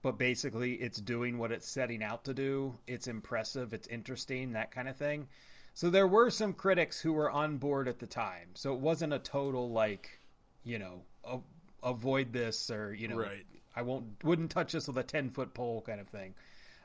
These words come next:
Speaker 1: Um, but yeah, I, I pulled out the, like, the worst ones where it was like, "Oh, okay."
Speaker 2: Like, wow. Okay. Yeah.
Speaker 1: All right.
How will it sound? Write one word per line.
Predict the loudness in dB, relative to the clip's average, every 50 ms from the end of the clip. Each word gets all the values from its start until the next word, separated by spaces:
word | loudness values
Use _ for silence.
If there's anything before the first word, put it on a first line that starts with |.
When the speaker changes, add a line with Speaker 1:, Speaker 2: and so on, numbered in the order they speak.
| -8 -6
Speaker 1:
Um, | -2 0 0 0 0 2
but | 4 6 8
yeah, | 10 8 8
I, | 8 6 6 6 6
I | 4 2
pulled | 4 4 4 6 8 10
out | 8 8 8 4
the, | 2 6
like, | 6 6 6 4 0 -4 -16 -18 -16 -12 -4 0
the | 0 2
worst | 2 2 2 2 2 2 2 0 -4 -8 -6
ones | -4 -2 -2 0 -2 -2 -4 -6 -6 -4 -4
where | -4 -2
it | -2
was | -4 -2 0
like, | 2 0 0 0 -6 -16 -20 _ -20 -6 2
"Oh, | 6 8 8 8 8 6
okay." | 4 4 2 0 2 2 -2 -4 -6 -12 -20 -20 -18 -18 -20 -20 -20 -20 -20 -20 -20 -20 -20 -20 -20 -20 -16 -16
Speaker 2:
Like, | -14 -14 -10 -6
wow. | -4 0 2 2 2 2 0 -6 -12 -14 -12 -10 -10 -10 -10 -12 -14 -14 -8 -6
Okay. | -6 -4 0 2 2 2 2 2 -2 -4 -6 -8 -8 -10 -10 -12 -14 -16 -16 -18 -20 -20 -20 -20 -20 -16 -12
Yeah. | -8 -8 -8 -8 -10 -14 -18 -20 -20 -20 -20 -20 -18 -18 -14 -14 -14 -14 -14 -18 -18 -18 -18 -16 -14 -8 -4
Speaker 1:
All | -2 2 4
right. | 4 6 6 6 4 2 0 -6